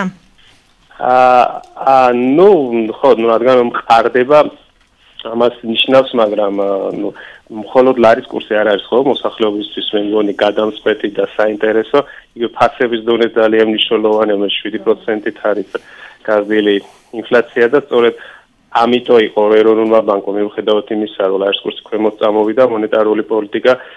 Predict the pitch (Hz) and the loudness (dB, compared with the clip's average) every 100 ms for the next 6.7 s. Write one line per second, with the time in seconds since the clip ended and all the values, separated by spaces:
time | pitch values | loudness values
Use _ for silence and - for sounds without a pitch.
0 | - - 107 110 - 107 - 107 131 127 | -14 0 2 2 0 -2 -2 0 2 4
1 | 117 - - 110 - - 107 110 113 - | 2 -2 -6 -6 -2 0 2 2 0 -2
2 | - 117 - - - - 101 - 113 120 | -6 -4 -4 -8 -10 -8 -6 -4 -4 0
3 | 104 98 - 104 - 101 101 98 104 98 | 0 0 -2 -2 -2 -2 -2 -4 -4 -4
4 | - 101 101 - - 113 120 208 117 - | -2 -2 -2 -8 -8 -6 0 2 2 -2
5 | - - _ 110 120 107 104 101 107 117 | -18 -20 _ -8 -2 2 2 0 0 0
6 | 107 104 - 104 - 110 | 0 0 -2 -4 -2 -2